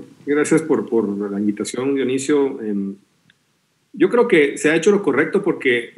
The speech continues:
nos golpeó una ola de una enfermedad nueva que no sabíamos cómo, y la verdad no sabemos todavía realmente cómo se comporta.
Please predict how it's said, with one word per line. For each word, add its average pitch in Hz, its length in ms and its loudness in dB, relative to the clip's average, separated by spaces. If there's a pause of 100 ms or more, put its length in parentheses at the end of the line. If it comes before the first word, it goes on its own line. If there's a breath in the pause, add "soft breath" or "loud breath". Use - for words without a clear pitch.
(100)
nos 123 160 -4
golpeó 135 380 2
una 156 240 0
ola 170 240 2
de 123 80 0
una 127 200 -2
enfermedad 113 440 -6
nueva 143 640 -4
que 101 200 -8
no 101 220 -6
sabíamos 123 680 -6
cómo, 127 520 -6
y 127 140 2
la 117 100 2
verdad 110 220 -4
no 143 100 2
sabemos 139 420 -2
todavía 123 300 -6
realmente 117 480 -2
cómo 123 240 -4
se - 160 -6
comporta. 98 640 -6